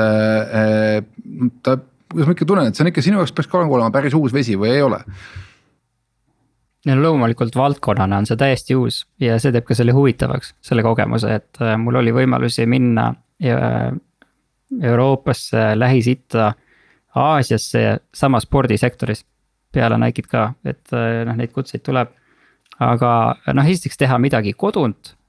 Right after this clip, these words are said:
Speaker 2: äh, mis on, äh, väga atraktiivne ja teiseks, äh, teha midagi täi-,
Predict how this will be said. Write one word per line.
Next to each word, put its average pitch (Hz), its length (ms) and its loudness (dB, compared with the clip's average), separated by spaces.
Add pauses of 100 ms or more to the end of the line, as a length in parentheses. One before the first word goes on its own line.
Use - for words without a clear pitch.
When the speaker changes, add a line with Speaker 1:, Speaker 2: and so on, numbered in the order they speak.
(280)
Speaker 2:
äh, 123 160 -4
mis 113 260 -6
on, 110 220 0
äh, 113 420 -2
väga 117 320 0
atraktiivne 113 640 -4 (640)
ja 120 100 0
teiseks, 131 460 0
äh, 120 180 2
teha 131 140 4
midagi 131 320 2
täi-, 143 260 2